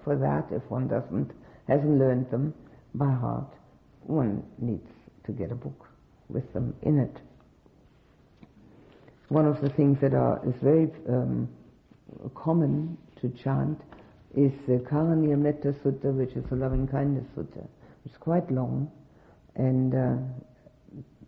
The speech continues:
translated very well. But if one wants to chant, one also has to have a, a knowledge how to do that.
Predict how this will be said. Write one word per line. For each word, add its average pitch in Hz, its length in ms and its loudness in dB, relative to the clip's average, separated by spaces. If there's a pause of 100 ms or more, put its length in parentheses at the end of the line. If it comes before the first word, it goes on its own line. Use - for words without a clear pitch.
(560)
translated 135 760 0 (160)
very 147 280 4
well. 120 440 -4 (760)
But 143 180 4
if 127 160 2
one 160 160 4
wants 160 240 0
to 143 60 0
chant, 170 420 0
one 135 140 0
also 135 280 0
has 143 220 0
to 135 100 0
have 131 140 0
a, 127 180 -2 (840)
a 151 60 -2
knowledge 143 640 2 (560)
how 143 140 2
to 135 140 -4
do 143 240 2
that. - 420 -2